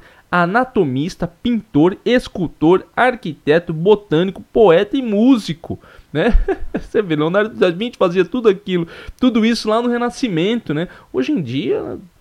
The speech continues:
comum, as pessoas fazem várias coisas. <laughs> Brincadeiras à parte, mas veja só, é interessante todas essas áreas que ele se desenvolveu, porque ele não se desenvolveu de uma maneira muito superficial,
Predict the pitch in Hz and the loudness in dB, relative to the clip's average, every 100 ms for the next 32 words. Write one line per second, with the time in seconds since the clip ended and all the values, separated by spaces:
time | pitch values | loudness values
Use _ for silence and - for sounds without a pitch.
0 | _ _ - 359 180 185 156 - 156 175 | _ _ -6 -4 -2 -2 -6 -8 -12 -12
1 | - 196 202 185 139 170 175 - 165 170 | -10 -8 -6 -4 0 0 -2 0 4 6
2 | 147 123 - 175 196 - - 165 220 220 | 6 0 -4 -8 -8 -8 -6 -4 -2 -2
3 | 247 - 262 247 190 196 156 123 - 180 | -4 -4 -2 2 4 6 4 2 4 6
4 | 170 127 - - - - 170 - 160 151 | 6 2 -6 -10 -12 -20 -14 0 2 2
5 | 220 208 170 - 127 - - _ _ _ | 0 0 0 2 0 0 -8 _ _ _
6 | _ _ _ _ 165 165 196 208 208 - | _ _ _ _ -2 -2 0 0 0 -2
7 | 190 208 175 - - 92 _ _ _ - | -4 -2 -4 -8 -12 -12 _ _ _ -4
8 | 170 160 165 156 147 123 147 151 147 147 | -2 0 -2 -2 -4 -2 -2 -2 -4 -4
9 | 139 143 123 131 117 107 127 156 160 - | -4 -6 -4 -2 -2 -2 2 2 4 2
10 | 180 160 175 180 180 214 226 185 180 190 | 0 0 0 0 2 0 -2 -6 -4 0
11 | 156 147 175 180 170 160 156 165 156 151 | 0 2 0 0 -4 -4 -2 0 -2 -2
12 | 165 - 170 170 175 175 - 143 127 127 | -8 -8 -8 -8 -8 -10 -4 -2 -4 -6